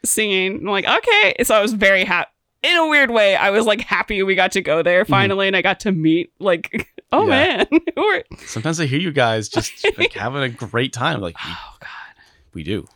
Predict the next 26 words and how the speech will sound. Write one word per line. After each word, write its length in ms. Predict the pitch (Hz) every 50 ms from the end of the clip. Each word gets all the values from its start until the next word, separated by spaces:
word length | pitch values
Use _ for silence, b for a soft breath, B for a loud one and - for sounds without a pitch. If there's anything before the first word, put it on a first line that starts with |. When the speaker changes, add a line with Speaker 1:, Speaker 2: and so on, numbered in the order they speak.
| _ -
Speaker 1:
I 100 | 220 330
still 260 | - - 285 262 285
regret, 600 | 294 285 262 208 202 190 185 190 185 180 - - _ _ _ _ _ _ _ _ _ _ - -
like, 240 | 170 175 180 170 -
leaving, 840 | 160 170 165 175 175 180 185 175 190 190 175 175 165 170 165 165 _ - - _ -
like, 220 | 190 196 180 - 117 - - -
as 300 | 208 202 202 214 208 220
I 120 | 208 196
was, 280 | 190 190 180 180 175 -
so 160 | - 202 185
one 160 | 180 196 180
time 240 | - 233 190 185 180
I 60 | 175
was 160 | 170 165 175 -
over, 420 | 175 175 165 156 165 160 156 156
like, 200 | 147 165 165 - -
around 300 | 170 170 170 170 165 170
in 80 | 165
that 160 | 170 156 - -
area, 280 | 165 165 156 160 151
and 220 | - - 170 165 160
right 180 | 160 147 151
as 140 | 160 165 190
I 80 | 160 151
was 180 | 156 160 -
leaving, 440 | 151 165 160 143 160 160 151 156